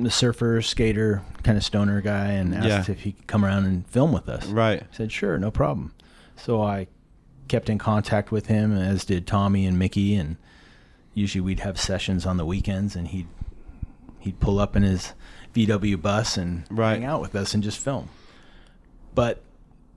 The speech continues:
Speaker 1: never once did he really say, "We're working on a film or a video or anything." He just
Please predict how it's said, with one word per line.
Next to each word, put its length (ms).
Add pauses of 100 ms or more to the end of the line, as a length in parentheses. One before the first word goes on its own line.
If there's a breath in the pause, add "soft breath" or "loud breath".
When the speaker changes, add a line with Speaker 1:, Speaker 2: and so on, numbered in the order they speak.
(420)
Speaker 1:
never 340
once 360
did 160
he 80
really 180
say, 200
"We're 180
working 300
on 120
a 60
film 420
or 240 (100)
a 80
video 480
or 80
anything." 280
He 120
just 280